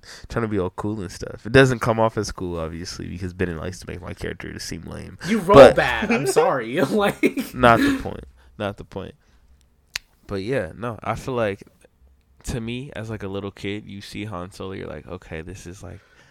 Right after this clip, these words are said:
Speaker 1: the
Speaker 2: You go, "That's the
Speaker 1: cool."
Speaker 2: prototype." <laughs>
Speaker 1: Yeah,
Speaker 2: You're
Speaker 1: that's,
Speaker 2: like,
Speaker 1: that's the
Speaker 2: "That"
Speaker 1: prototype right there. That's the prototype right there. 'Cause you see Luke and it's like, okay, he does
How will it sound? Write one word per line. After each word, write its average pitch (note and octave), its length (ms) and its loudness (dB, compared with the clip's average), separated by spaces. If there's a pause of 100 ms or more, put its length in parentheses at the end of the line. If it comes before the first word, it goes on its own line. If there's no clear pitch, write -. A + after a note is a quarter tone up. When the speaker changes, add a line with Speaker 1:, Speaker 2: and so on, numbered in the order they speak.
(240)
Speaker 1:
the - 80 -12
Speaker 2:
You E3 60 -6
go, D#3 160 -2
"That's D3 260 -2
the - 60 0
Speaker 1:
cool." A#2 80 -4
Speaker 2:
prototype." D3 600 -4 (100)
<laughs> - 100 -2
Speaker 1:
Yeah, E4+ 80 4 (140)
Speaker 2:
You're - 180 8
Speaker 1:
that's, - 40 2 (120)
Speaker 2:
like, G3+ 200 4
Speaker 1:
that's - 120 0
the D3 100 -4
Speaker 2:
"That" C#3 80 -2
Speaker 1:
prototype A#2 400 0
right C4+ 160 2
there. B3 140 -8
That's E2+ 120 -12
the F#2+ 120 -10
prototype F#2+ 480 -6
right C#2+ 160 -12
there. - 160 -12 (1300)
'Cause G2+ 300 -2
you A2 120 -8
see A#2+ 440 -6
Luke A2 380 -6
and G#2+ 80 -14
it's G#2+ 80 -12
like, F#2+ 100 -4
okay, G2+ 220 -4
he A2 160 -4
does A#2+ 240 2